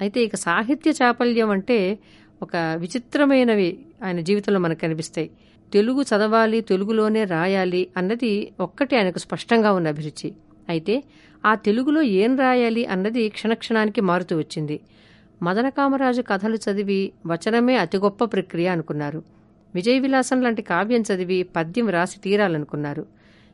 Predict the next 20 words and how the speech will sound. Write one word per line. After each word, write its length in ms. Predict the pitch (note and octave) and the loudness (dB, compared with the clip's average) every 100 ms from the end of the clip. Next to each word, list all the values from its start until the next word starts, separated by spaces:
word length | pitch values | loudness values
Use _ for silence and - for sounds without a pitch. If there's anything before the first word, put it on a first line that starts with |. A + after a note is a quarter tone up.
| - | -4
మిత్రుడికి 520 | G3 G3+ D4+ D#4 D#4 | 0 2 2 2 2
మాటిచ్చానని 920 | D4 F3 G3 B3+ A3 A#3+ A#3 G#3+ G3 | 0 2 0 -2 -4 0 2 2 0
అవధాన 520 | G#3 E3+ G3+ G3+ C4+ C4 | 0 0 0 4 4 4
విద్య 280 | B3 G#3 | 0 0
నేర్చుకుని 420 | A3+ G3+ G3 - G3+ | 2 0 -2 -2 0
అవధాన 360 | E3+ F3+ B3 | 0 2 2
ప్రదర్శనలు 520 | B3+ A#3 A3+ - G#3 | 2 -2 -2 0 0
ఇవ్వాలనుకున్నారు. 800 | F#3 E3+ E3+ D#3 D#3 D3+ D3+ D3+ - _ _ _ | 0 0 0 -2 -4 -6 -4 -6 -12 _ _ _
ఇక 340 | B3 - G3+ F3+ - - - - | -4 0 0 0 -6 -20 -20 -6
అవి 360 | G3+ G3 G3+ F#3 | 0 2 2 2
నాటకాలకు 640 | F3 G3 A#3 B3 A3 G#3 | 2 2 2 2 0 0
ప్రాచుర్యం 540 | G3 F3 F3+ G#3+ G3+ F#3+ | 0 0 2 0 2 0
ఉన్న 120 | F3+ | 0
రోజులు 300 | F3 F3+ F3+ | 0 -2 -2
కనుక 460 | E3+ E3+ C#4+ D#4 G#3+ - - - | -4 -4 -2 -4 -4 -14 -20 -2
నాటకాలు 500 | F3+ A#3 D4 C#4+ C4 | 2 2 4 2 4
రాయాలనుకున్నారు, 840 | G#3 F3+ F#3 F3+ E3+ F3 E3 F3+ | 4 4 2 0 -2 -2 0 0
ప్రదర్శించాలనుకున్నారు, 1080 | C4 G#3 G3 - F#3+ F#3 F3 E3+ E3+ E3+ F#3+ | 0 -2 -2 -2 -4 -2 -2 -2 -4 -2 0
నటించాలనుకున్నారు 880 | A3+ E3 G#3+ G#3+ A3+ F#3+ E3 E3+ D#3 | 2 2 2 4 4 4 2 -2 -2
కూడా. 280 | - D3 | -4 -4